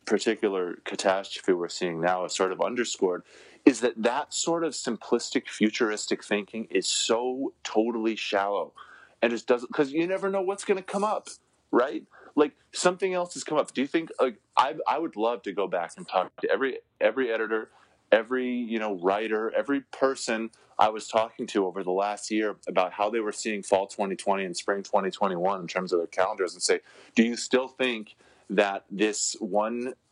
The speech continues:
thing is gonna totally change the entire publishing calendar for a full year?" And I bet you that the answer is, from a lot of them, would really change because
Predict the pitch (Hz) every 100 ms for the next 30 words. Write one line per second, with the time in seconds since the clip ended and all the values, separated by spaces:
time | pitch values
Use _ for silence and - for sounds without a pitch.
0 | _ - 143 127 110 120 _ _ _ 104
1 | 110 117 98 - 113 113 110 - 113 101
2 | 104 92 104 104 104 107 101 92 95 90
3 | 90 90 - 90 90 - - 101 95 107
4 | 104 87 - - - _ 113 107 104 107
5 | 123 156 190 170 175 156 143 135 147 151
6 | 151 117 123 - _ _ - 139 127 110
7 | 113 147 135 113 113 107 110 123 139 -
8 | 170 180 135 - - 113 113 101